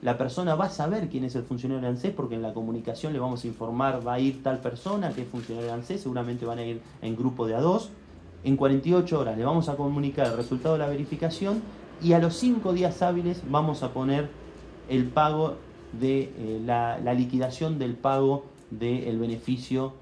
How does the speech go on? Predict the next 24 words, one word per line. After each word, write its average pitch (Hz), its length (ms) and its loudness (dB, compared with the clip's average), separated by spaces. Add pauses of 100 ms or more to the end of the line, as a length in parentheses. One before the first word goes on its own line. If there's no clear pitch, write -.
(120)
extraordinario 127 760 0
o 113 80 0
el 104 60 -6
suplemento 113 760 -4 (520)
especial 127 480 2
que 127 100 0
dispuso 117 320 -2
la 107 140 -2
Presidenta 104 440 -8
de 101 40 -6
la, 98 160 -6
de 98 220 -8
la 101 100 -4
Nación. 95 360 -12 (360)
Hay 101 160 -6
efectivamente 110 680 -6
no 135 60 -4
solo 175 180 -4
un 165 60 0
Estado 156 280 2
presente, 170 480 -4
sino 131 220 -6
la 131 160 -6
capacidad 131 640 -8